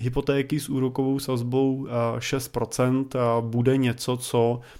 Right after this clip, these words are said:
a, nebude žádnou, a, velkou exotikou. Takže myslím si, že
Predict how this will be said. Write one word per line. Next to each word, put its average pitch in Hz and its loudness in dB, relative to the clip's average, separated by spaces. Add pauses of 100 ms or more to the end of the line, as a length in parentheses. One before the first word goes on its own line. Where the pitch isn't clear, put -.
(120)
a, 107 0
nebude 120 0
žádnou, 113 -2 (220)
a, 104 -2
velkou 107 0
exotikou. 120 -2 (800)
Takže 104 -10
myslím 107 -6
si, 123 -8
že 127 -2